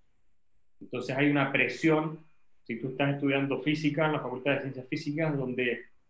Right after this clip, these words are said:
la verdad la mayoría de los físicos prominentes han sido hombres, esa es la realidad de las cosas. Entonces te están tratando de exigir que metas,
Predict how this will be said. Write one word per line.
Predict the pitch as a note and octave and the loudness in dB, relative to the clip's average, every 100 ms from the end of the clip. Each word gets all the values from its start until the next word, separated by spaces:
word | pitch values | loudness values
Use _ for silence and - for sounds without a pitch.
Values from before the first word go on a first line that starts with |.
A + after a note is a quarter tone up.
| _ | _
la | B2+ | 2
verdad | C3+ C3+ E3 | 4 6 6
la | C3+ | 6
mayoría | A#2 A#2+ C3+ | 4 2 2
de | B2+ | 2
los | A#2+ | 0
físicos | C#3+ C#3 C3 C3 B2+ - | -2 -4 -2 0 0 0
prominentes | B2 A#2 A#2 A#2+ A#2+ | -2 0 0 -2 -4
han | A2+ | -6
sido | A2 A#2 A2+ | -4 -2 0
hombres, | C3+ A2+ G#2+ B2+ | 0 -2 -6 -10
esa | A#2+ A2+ | -14 -16
es | |
la | A2+ A2 | -14 -12
realidad | G#2 G#2+ | -8 -6
de | A2 | -8
las | - | -10
cosas. | - A2 - - - _ _ _ - | -10 -12 -14 -20 -20 _ _ _ -20
Entonces | - A#2 C#3 | -10 -4 -4
te | B2+ | -4
están | - C#3+ | -2 0
tratando | C3 C#3 C#3 | 2 0 0
de | C3 | -2
exigir | - - - D#3+ | -2 -4 -2 -2
que | C#3+ | -2
metas, | C3+ C#3 C#3 C3 | -2 0 0 -2